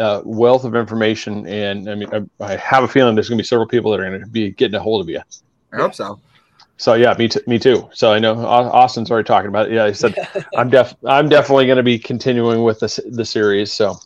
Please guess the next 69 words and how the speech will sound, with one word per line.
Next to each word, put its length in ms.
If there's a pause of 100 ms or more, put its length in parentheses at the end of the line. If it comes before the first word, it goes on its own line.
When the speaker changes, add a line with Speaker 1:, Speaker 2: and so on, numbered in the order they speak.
(760)
Speaker 2:
Right. 240
Speaker 1:
all 120
right, 160
well, 160
s-, 140
Speaker 2:
All 140
right. 260
Speaker 1:
Mike, 100
Speaker 2:
I 80
Speaker 1:
thank 40
Speaker 2:
hope 160
Speaker 1:
you 80
Speaker 2:
you 100
Speaker 1:
s- 60
Speaker 2:
guys, 260
I 60
hope 180
you 80
guys, 500
I 60
hope 140
you 80
guys 180
learned 280
a 40
ton. 380 (340)
Speaker 1:
Oh, 160
man. 140
Speaker 3:
Fucking, 220
it's 200
been 180
so 240
Speaker 1:
Yeah, 60
Speaker 3:
much. 160
Speaker 1:
yeah, 220
Speaker 3:
Oh 40
Speaker 1:
I've 100
been, 100
Speaker 3:
my 80
God. 480
Speaker 1:
I've 100
been 120
taking 260
notes 380 (180)
the 60
whole 120
time. 240
So 180 (240)
Speaker 3:
<laughs> 600
Speaker 1:
yeah, 180
so 160
Speaker 3:
Holy 140
Speaker 1:
it's, 220
Speaker 3:
shit. 260 (220)
Speaker 1:
yeah, 120
so 140
every 100
time 140
you 60
see 120
me 80
looking 240
away, 220
I'm 100
over 160
here 140
scribbling 480
notes. 480
So 200